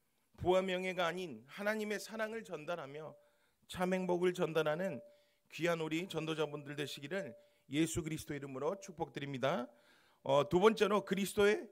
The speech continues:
그리스도로 회복된 참 행복입니다. 전도서 육 장 사 절에서 육 절을 보면 우리들이 참 행복을 누리지 못하는 이유가 인생의 근본 문제인 열두 가지 문제,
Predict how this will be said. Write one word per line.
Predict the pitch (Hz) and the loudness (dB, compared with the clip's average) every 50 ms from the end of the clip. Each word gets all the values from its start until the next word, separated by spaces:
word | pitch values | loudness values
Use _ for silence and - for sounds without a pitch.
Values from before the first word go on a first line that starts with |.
| - _ _ _ _ _ _ _ | -18 _ _ _ _ _ _ _
그리스도로 | - 185 196 190 - - 202 196 202 190 170 | 4 4 6 4 2 2 4 4 4 2 2
회복된 | 196 190 196 190 196 190 185 185 202 226 | 0 0 -2 -2 -2 -4 -6 -4 -6 -6
참 | - - - 214 214 | -10 -12 -10 -8 -8
행복입니다. | 202 202 190 190 175 151 135 127 117 104 107 98 95 101 _ _ _ _ _ _ _ _ _ _ _ _ _ _ _ - - _ _ _ _ _ _ _ _ _ _ _ _ _ | -8 -4 -6 -6 -6 -6 -10 -10 -8 -8 -8 -10 -10 -14 _ _ _ _ _ _ _ _ _ _ _ _ _ _ _ -20 -20 _ _ _ _ _ _ _ _ _ _ _ _ _
전도서 | - 160 175 185 196 185 208 196 | 2 2 6 6 4 4 6 4
육 | 185 180 170 - | 4 2 0 4
장 | - 185 180 190 214 - 226 - _ _ _ | 6 6 6 6 4 -2 -8 -14 _ _ _
사 | - - - 190 | -12 2 2 4
절에서 | 190 214 208 196 185 180 208 196 | 6 6 4 4 2 0 0 0
육 | 170 160 160 156 | 0 0 -2 2
절을 | - 196 202 214 196 | 2 2 2 2 0
보면 | 139 127 135 151 160 175 156 113 - - _ _ _ _ _ _ _ _ _ _ _ | 0 -2 -2 -2 -4 -4 -4 -8 -12 -14 _ _ _ _ _ _ _ _ _ _ _
우리들이 | 165 190 202 220 196 214 220 214 | 6 8 8 8 4 2 2 0
참 | - - - 240 240 | 0 0 0 2 4
행복을 | 240 240 226 214 214 208 220 220 170 | 4 2 4 4 2 2 2 -2 -2
누리지 | 147 175 180 214 202 208 233 | -4 -6 -4 -6 -8 -10 -12
못하는 | 196 151 151 165 147 _ 180 190 202 220 214 | -10 -10 -10 -12 -12 _ -14 -12 -12 -10 -12
이유가 | 185 147 147 151 135 143 170 170 160 139 _ _ _ _ _ _ _ _ _ _ _ _ _ _ | -12 -10 -12 -10 -8 -8 -10 -10 -12 -16 _ _ _ _ _ _ _ _ _ _ _ _ _ _
인생의 | - 180 202 214 208 170 208 202 196 208 208 | -2 2 2 2 2 2 0 2 2 2 0
근본 | 196 - 170 175 185 185 196 208 208 | 0 -2 -4 -4 0 2 2 2 2
문제인 | 208 185 185 185 156 147 170 170 185 208 190 139 117 123 _ _ _ _ _ _ _ _ _ _ - | 2 0 0 -2 -2 -8 -10 -8 -6 -8 -8 -10 -14 -18 _ _ _ _ _ _ _ _ _ _ 2
열두 | 135 160 180 190 180 - 214 208 | 4 4 4 4 0 -4 -2 4
가지 | 202 202 196 196 202 208 | 4 4 4 4 2 -2
문제, | 165 156 160 160 135 123 123 110 107 | -2 -2 -4 -6 -4 -4 -6 -6 -6